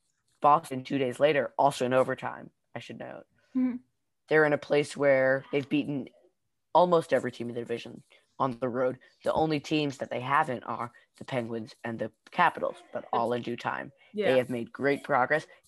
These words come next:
Speaker 1: It's only two wins, but
Speaker 2: Mm-hmm.
Speaker 1: to me, those are very big wins 'cause those were contenders.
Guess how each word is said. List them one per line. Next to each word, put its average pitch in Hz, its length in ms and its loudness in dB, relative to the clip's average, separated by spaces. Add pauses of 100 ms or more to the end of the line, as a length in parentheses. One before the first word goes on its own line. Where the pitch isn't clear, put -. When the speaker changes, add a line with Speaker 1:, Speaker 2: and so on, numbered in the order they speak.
(100)
Speaker 1:
It's - 120 -4
only 151 240 4
two 156 220 -2
wins, 139 440 0 (340)
but 311 100 0
Speaker 2:
Mm-hmm. 330 100 0
Speaker 1:
to 156 60 -2
me, 147 120 2
those 135 240 4
are 147 80 6
very 143 260 6
big 135 200 2
wins 165 320 2
'cause 131 220 -6
those 143 180 2
were 135 100 -2
contenders. 135 720 -2